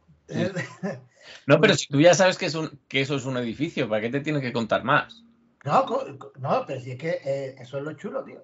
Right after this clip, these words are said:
Speaker 2: Eso es lo guapo. Déjalo ahí, que, eh,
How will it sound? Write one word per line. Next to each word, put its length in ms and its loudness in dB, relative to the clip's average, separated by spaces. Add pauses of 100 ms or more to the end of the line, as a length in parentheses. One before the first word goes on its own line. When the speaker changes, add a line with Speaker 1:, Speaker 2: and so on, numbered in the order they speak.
(140)
Speaker 2:
Eso 140 -12
es 40 -6
lo 80 -6
guapo. 420 -12 (460)
Déjalo 360 -2
ahí, 460 -6
que, 120 -8 (200)
eh, 560 -10